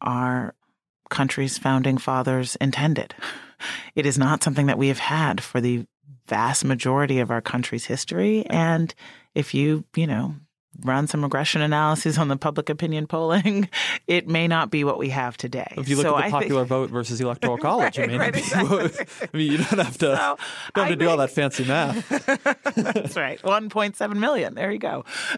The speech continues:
Speaker 1: Um, uh, and, you know, I'd add nine, ninety million, ninety-six million people who didn't even vote. So I think that we need to do a couple of things, and I think it might be helpful to do this, is one,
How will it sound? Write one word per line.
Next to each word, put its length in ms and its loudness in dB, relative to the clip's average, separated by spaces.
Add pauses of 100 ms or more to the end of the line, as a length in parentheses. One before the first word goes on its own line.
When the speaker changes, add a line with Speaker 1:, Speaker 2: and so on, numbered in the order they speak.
Speaker 1:
Um, 340 0 (1040)
uh, 240 2
and, 420 0
you 80 0
know, 260 0
I'd 200 -2
add 240 0
nine, 640 0
ninety 520 2
million, 500 4
ninety-six 480 0
million 320 4
people 240 0
who 80 0
didn't 240 0
even 240 0
vote. 300 -2 (180)
So 340 0 (640)
I 100 -2
think 220 0
that 100 2
we 80 4
need 120 6
to 60 2
do 120 4
a 40 0
couple 280 0
of 100 -2
things, 560 -6
and 120 0
I 80 2
think 160 0
it 60 4
might 160 2
be 100 -2
helpful 600 -2
to 140 -4
do 160 -6
this, 240 -8
is 160 -2
one, 420 2